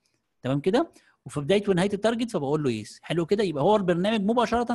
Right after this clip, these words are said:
هيحط لي مين؟ هيحط لي قطاع زياده على الخطوط بتاعتنا هنا. في حاله لو انا قلت له: "نو"،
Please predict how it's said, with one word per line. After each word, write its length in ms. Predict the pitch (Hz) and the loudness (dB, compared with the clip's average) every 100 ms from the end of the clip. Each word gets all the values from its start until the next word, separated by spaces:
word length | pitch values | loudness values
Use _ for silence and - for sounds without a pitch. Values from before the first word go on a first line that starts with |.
| 190 | -4
هيحط 360 | 143 147 - | -4 -6 -2
لي 120 | 190 185 | -2 0
مين؟ 180 | 190 160 | -2 -2
هيحط 360 | 135 143 - | -4 -6 -4
لي 120 | 190 | -4
قطاع 400 | - 139 - 170 | -2 -4 -2 -2
زياده 600 | 131 120 139 170 190 208 - _ _ - | -2 -2 0 2 2 0 -2 _ _ -2
على 180 | 139 139 | 2 2
الخطوط 420 | 123 139 135 151 | 0 -4 -6 -6
بتاعتنا 420 | 120 120 117 135 110 | -6 -2 -2 -2 -4
هنا. 160 | 104 - _ - - | -6 -14 _ -20 -4
في 80 | |
حاله 160 | - 233 233 | 2 4 6
لو 140 | 226 | 6
انا 100 | 214 | 6
قلت 200 | 190 202 | 4 4
له: 140 | 190 | 4
"نو"، 280 | 151 170 - | 4 2 0